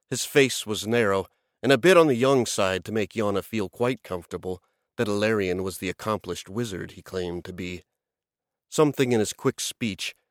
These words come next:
and twitchy face reminded Yanov of a squirrel. Yanov's eyes flicked left to the half-elf sitting next to Alarion. The half-elf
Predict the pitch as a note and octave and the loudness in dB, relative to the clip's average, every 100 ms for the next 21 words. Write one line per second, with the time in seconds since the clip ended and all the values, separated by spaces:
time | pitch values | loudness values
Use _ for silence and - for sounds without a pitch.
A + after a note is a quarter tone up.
0 | _ - A2+ C#3+ - A2+ - A2+ F2+ - | _ -8 -4 -4 -4 -6 0 0 0 -4
1 | G2 G2 G2 F#2 F2+ G#2+ G2+ F2+ - E2 | -2 0 0 -4 -4 -2 0 -2 -8 -12
2 | F2 - - G2 F#2 F2+ F2 F2 _ _ | -8 -8 -8 -6 -2 -2 -2 -8 _ _
3 | _ _ _ _ _ _ - B2 A#2 A2+ | _ _ _ _ _ _ 2 6 6 4
4 | - G2+ G2+ G2+ - A#2+ - - B2 - | 2 4 4 0 -2 -6 -6 0 0 0
5 | - - - F#2 - A2 F#2+ - F2+ - | -8 -18 -6 -6 -2 -4 -4 -6 -6 -8
6 | - F#2 F2+ G2+ - - - F2+ F2 F2 | -8 -6 -4 -4 -6 -12 -10 -6 -6 -6
7 | F2 F2 F2 _ _ _ _ _ _ _ | -8 -8 -12 _ _ _ _ _ _ _
8 | _ _ _ A#2+ A#2+ F3 F#3 - F#2 F#2+ | _ _ _ 0 4 4 2 0 -2 -2